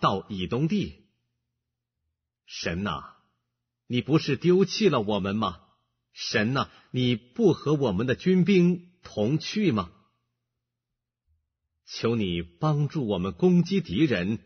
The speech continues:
因为人的帮助是枉然的。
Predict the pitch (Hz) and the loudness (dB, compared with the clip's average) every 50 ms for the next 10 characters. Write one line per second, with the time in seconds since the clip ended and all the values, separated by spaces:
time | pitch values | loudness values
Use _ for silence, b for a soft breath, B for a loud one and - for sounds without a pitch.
0 | _ _ _ _ _ _ _ _ _ _ - 107 107 110 110 104 98 95 101 110 | _ _ _ _ _ _ _ _ _ _ -6 -4 -2 -2 -2 -2 -2 -2 -2 0
1 | 110 143 180 175 165 - 165 160 151 156 156 180 160 123 104 95 90 82 - _ | 0 2 2 0 2 2 2 2 4 2 2 2 0 0 0 -2 -4 -6 -10 _
2 | _ _ _ _ - - - - 165 139 101 82 95 104 92 85 78 80 76 85 | _ _ _ _ -16 -12 -8 -4 -2 -2 -2 -2 -2 -2 -2 -2 -2 -4 -4 -4
3 | 78 78 92 120 117 101 76 - - | -4 -2 -2 -2 -2 -4 -4 -6 -12